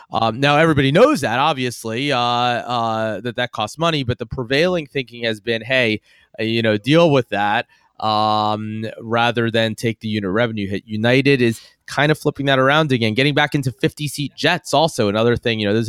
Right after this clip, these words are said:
those have been toxic. I mean, it, it would like to fly bigger R Js, but, um, y-, you know, for now, if it can't get the scope relief from its pilots, uh, to fly larger regional jets, it'll, it'll fly those fifty-seaters. So, yeah, a lot of counterintuitive things,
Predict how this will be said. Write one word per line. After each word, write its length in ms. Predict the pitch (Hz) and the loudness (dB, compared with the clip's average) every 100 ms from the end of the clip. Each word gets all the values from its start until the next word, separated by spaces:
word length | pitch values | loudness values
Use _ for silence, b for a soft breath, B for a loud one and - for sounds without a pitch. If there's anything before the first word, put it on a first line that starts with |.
| 120 | -2
those 180 | 127 117 | -2 -4
have 80 | 113 | -4
been 140 | 107 | -4
toxic. 580 | - 139 170 - 104 - B B | -2 -2 -2 -2 -4 -4 B B
I 20 | |
mean, 140 | 123 113 - | -2 -4 -6
it, 160 | 98 - | -10 -6
it 40 | |
would 160 | 101 95 | -4 -2
like 240 | 113 160 | 0 0
to 120 | - 120 | -4 -2
fly 220 | 117 101 | 0 2
bigger 340 | 92 135 120 | 0 2 2
R 160 | 104 98 | 2 2
Js, 320 | 101 104 113 - | -2 0 -2 -2
but, 220 | 110 110 B B B - | 0 0 B B B -4
um, 500 | 113 110 110 110 107 | 0 2 0 0 -2
y-, 60 | - | -4
you 300 | 110 92 113 | -6 -4 -2
know, 80 | 107 | -2
for 240 | 104 120 | 0 0
now, 320 | 113 117 123 131 | 2 2 4 2
if 140 | 120 | 0
it 100 | 110 | -2
can't 220 | 135 123 | -2 0
get 180 | 120 - | 0 -2
the 60 | - | -4
scope 560 | - - 131 131 - | -6 -6 -4 -4 -2
relief 320 | 131 120 131 | -2 0 -2
from 260 | - 131 120 | -2 -2 -2
its 140 | - | -4
pilots, 600 | - - 123 160 247 - - b b _ | -6 -2 0 2 0 -4 -16 b b _
uh, 160 | - 117 | -2 -2
to 140 | - | -2
fly 280 | 113 117 117 | -4 0 0
larger 420 | 120 123 135 135 | 2 2 2 0
regional 380 | 139 143 131 143 | 0 0 0 -2
jets, 320 | 135 147 151 | 0 0 -2
it'll, 280 | 127 143 131 - | -2 -4 -4 -4
it'll 160 | 131 | -4
fly 200 | - 135 | 0 2
those 200 | 143 135 | 2 0
fifty-seaters. 720 | - 123 123 - 147 127 104 | -4 -8 -10 -10 -6 -4 -4
So, 200 | - 127 - B B | 0 -2 -2 B B
yeah, 140 | - 156 | -4 -2
a 20 | |
lot 220 | 135 220 | 0 0
of 120 | 262 | 0
counterintuitive 760 | - 175 180 175 147 170 156 127 | 2 2 4 4 4 2 4 2
things, 560 | - 160 120 110 107 | 0 2 2 0 -4